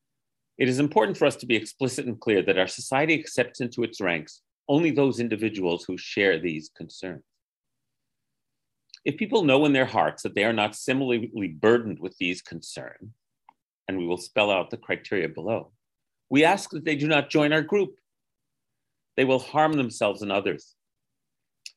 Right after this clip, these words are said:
Their presence will serve as a distraction to the rest of the group, whose hearts and minds are similarly focused on this work. It is not even particularly useful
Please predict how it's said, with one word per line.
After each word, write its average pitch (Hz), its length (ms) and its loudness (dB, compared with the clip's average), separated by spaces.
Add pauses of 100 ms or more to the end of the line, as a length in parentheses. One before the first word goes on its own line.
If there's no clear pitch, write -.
Their 117 120 6
presence 131 520 0
will 113 80 0
serve 113 260 2
as 98 120 -4
a 87 40 -10
distraction 101 840 -4
to 95 100 -8
the 90 100 0
rest 90 280 0
of 85 80 -8
the 87 80 -2
group, 87 280 -2 (680)
whose 104 180 -6
hearts 104 320 -2
and 95 100 -4
minds 92 300 0
are 87 80 -6
similarly 92 460 -4
focused - 640 -4
on 80 120 -10
this 76 260 -14
work. 71 180 -14 (1900)
It 110 140 2
is 110 100 -2
not 120 240 2
even 131 220 0
particularly 107 560 -4
useful 90 560 -4